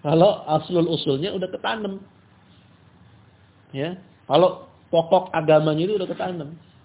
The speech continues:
Udah tahu, udah bisa bedain. Udah tahu mana garis pembeda, mana benang merahnya antara ajaran Islam dengan ajaran kufur. Tapi kalau dia nggak tahu bahwa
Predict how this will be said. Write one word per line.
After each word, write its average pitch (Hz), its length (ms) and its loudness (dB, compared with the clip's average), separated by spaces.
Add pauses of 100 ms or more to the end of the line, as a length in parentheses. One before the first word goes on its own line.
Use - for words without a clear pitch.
(480)
Udah 170 160 4
tahu, 202 320 4
udah 165 140 2
bisa - 180 -2
bedain. 175 560 0
Udah 156 240 2
tahu 220 240 4
mana 190 240 0
garis 175 240 0
pembeda, 180 320 -4
mana 208 240 -2
benang 175 300 -4
merahnya 170 420 -6
antara 151 320 -4
ajaran 147 240 -6
Islam 160 240 -10
dengan 135 140 -8
ajaran 123 260 -8
kufur. - 220 -18 (1700)
Tapi 170 80 -10
kalau 208 240 4
dia 226 160 4
nggak 190 160 -2
tahu 233 160 0
bahwa 208 260 2